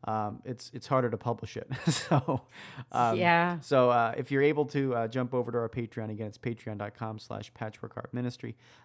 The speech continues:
Speaker 1: Uh, you'll see, uh, the book project there. I think it's Written on Our Hearts or something like that. Written on Your Heart, uh, is the tier, and I think it's seven dollars. You'll be able to, you know, subscribe, and then know we'll release some updates as we get closer, uh,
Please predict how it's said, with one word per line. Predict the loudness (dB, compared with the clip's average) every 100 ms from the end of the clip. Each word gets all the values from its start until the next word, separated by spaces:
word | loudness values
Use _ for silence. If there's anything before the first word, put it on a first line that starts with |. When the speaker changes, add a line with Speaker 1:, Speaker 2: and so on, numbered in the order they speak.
| -4
Speaker 1:
Uh, | -2 0
you'll | -2
see, | -6 -4 -4 -4 -10 -20 _
uh, | -2 -2
the | -2
book | -4 -4
project | -6 -6 -8 -8
there. | -6
I | -6
think | -6 -8
it's | -6
Written | -4 -4 -4
on | -4 -6
Our | -6 -6 -6
Hearts | -4 -4 -4
or | -10
something | -10 -10 -10
like | -10 -6
that. | -2 -2 -4 _ _ _ _ _ _ _ _ _ -8
Written | -6 -4 -4
on | -4
Your | -6
Heart, | -6 -6 -4
uh, | -6
is | -6 -6
the | -10
tier, | -6 -2 0 -2 -6 -20 -20 _ -6
and | -4 -4
I |
think | -6 -10
it's | -8
seven | -6 -4 -4
dollars. | -4 -4 -6 -10 _ -20 _ -8
You'll | -4
be | -2 -2
able | -2 -6
to, | -8 -12 -6
you | -4
know, | -4
subscribe, | -8 -14 -2 0 2 0 -4
and | -4
then | -2 -2
know | 0 0
we'll | 0 0 0 -6 -4
release | 0 2 0
some | -2 -4 -6 _
updates | -2 0 -2 -2 -4
as | -14
we | -12
get | -12
closer, | -6 -4 -4 -6 -8 -12 -20 _ _
uh, | -6 -4 -6